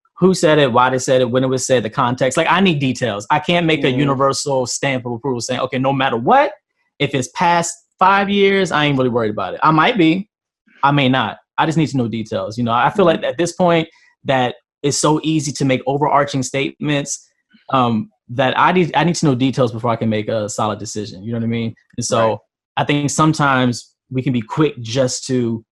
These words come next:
Speaker 1: now I'm going on the other si-, other side, to cancel people because, you know, now I can be the judge and jury. You know, now I have the power to, to, you know, ruin someone's life. Um, but based off, if to make it very specific, based off the, the guy that you mentioned, whose name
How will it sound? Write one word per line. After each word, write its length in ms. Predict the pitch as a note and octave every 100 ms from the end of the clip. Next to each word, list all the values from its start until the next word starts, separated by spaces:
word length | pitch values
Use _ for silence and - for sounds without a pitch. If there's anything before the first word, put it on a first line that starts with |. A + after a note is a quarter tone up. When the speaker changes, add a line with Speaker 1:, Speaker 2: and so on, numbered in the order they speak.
| _ _ _ _ _
Speaker 1:
now 220 | B2 B2+ B2+
I'm 100 | B2+
going 120 | B2
on 60 |
the 100 | A2+
other 100 | A#2 A#2
si-, 180 | - -
other 160 | B2+ A2+
side, 220 | A2 G#2+
to 60 | A#2+
cancel 400 | - D#3+ C#3+ C3
people 300 | C3+ B2+ A#2
because, 340 | B2 - B2 A#2+
you 60 |
know, 200 | B2+ A#2
now 220 | B2+ C3+
I 40 | C#3+
can 120 | D3
be 100 | C3+
the 80 | B2
judge 260 | A2 B2
and 80 | A#2
jury. 520 | A#2 A#2 A2+ G#2 F2 - _ _
You 80 | A#2+
know, 140 | B2+ C#3+
now 160 | C3+ C#3
I 80 |
have 160 | C#3 C3
the 80 | A2+
power 420 | - A#2+ A#2 A2
to, 360 | G#2+ A#2+ A2 A2+
to, 340 | - A#2 A2+
you 80 | A#2
know, 180 | A#2 A2
ruin 280 | A2 B2 A#2
someone's 340 | - A#2 A2
life. 300 | A2+ G#2+ G2+ - _ _ _ _
Um, 540 | A#2 A#2 A2 G#2 G#2+ - _ _ _ _ _
but 160 | C3+ B2
based 220 | D3+ D3+
off, 200 | C#3+ C3+
if 180 | B2+ -
to 80 | C3
make 160 | C3
it 80 | B2+
very 220 | A#2 B2+
specific, 400 | C3 A#2 A#2 A2
based 200 | A#2+ C3 C3+
off 180 | B2+
the, 220 | A#2 A#2 -
the 80 | A#2+
guy 220 | A2+ A#2
that 140 | A2+ B2
you 80 | A#2
mentioned, 300 | A#2 - A#2+
whose 100 | A2
name 240 | A2+ G#2+